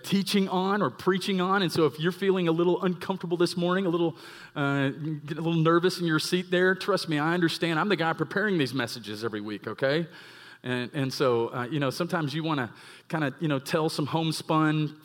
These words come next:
fun story. You can't tell a whole lot of funny stories on this subject, okay? You can't tell a whole lot of serious stories on this <laughs> subject, all right? So, um, I, my goal is obviously not to be an entertainer, but I do wanna be faithful to the text. And I make no apologies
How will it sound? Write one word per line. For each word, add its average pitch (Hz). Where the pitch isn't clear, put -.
fun 160
story. 151
You 185
can't 233
tell 214
a 175
whole 185
lot 180
of 147
funny 165
stories 135
on 120
this 127
subject, 110
okay? 131
You 202
can't 226
tell 180
a -
whole 190
lot 156
of 135
serious 196
stories 117
on 139
this 147
<laughs> 143
subject, 127
all 127
right? 160
So, 147
um, 147
I, 143
my 156
goal 151
is 139
obviously 156
not 139
to 151
be 147
an 139
entertainer, 156
but 180
I -
do 185
wanna 226
be 180
faithful 180
to 175
the 139
text. -
And 143
I 170
make 196
no 185
apologies 160